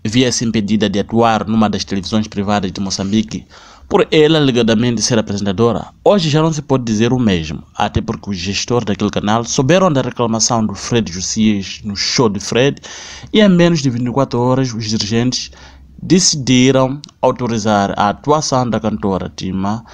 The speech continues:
que está marcada para dentro de dias. Esta decisão surge após a reclamação que o manager da cantora, por sinal seu marido,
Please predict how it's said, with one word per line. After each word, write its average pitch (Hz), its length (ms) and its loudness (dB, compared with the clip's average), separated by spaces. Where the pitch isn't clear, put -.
que 175 60 4
está 185 180 4
marcada 123 480 0
para 113 180 -4
dentro 104 380 -2
de 110 160 -4
dias. 90 560 -6
Esta 254 220 2
decisão 113 540 -2
surge 156 500 0
após 139 380 0
a 120 60 2
reclamação 110 580 0
que 107 120 -10
o 104 40 -4
manager 117 580 -2
da 98 100 -2
cantora, 92 580 -4
por 92 200 -8
sinal 90 340 -4
seu 87 160 -8
marido, 107 480 -4